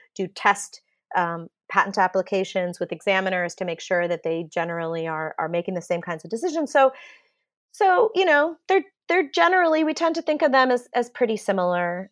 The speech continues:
um, similar places. And so some of the initial differences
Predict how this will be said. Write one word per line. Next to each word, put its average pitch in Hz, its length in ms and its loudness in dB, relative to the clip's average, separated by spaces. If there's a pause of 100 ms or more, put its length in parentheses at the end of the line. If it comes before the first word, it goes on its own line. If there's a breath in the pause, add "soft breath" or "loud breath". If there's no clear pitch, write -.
um, 180 460 -6 (720)
similar 196 460 0
places. 190 720 -2 (440 loud breath)
And 247 560 4
so 254 800 4
some 320 300 2
of 349 80 2
the 285 160 4
initial 226 1000 2 (240)
differences 240 920 -2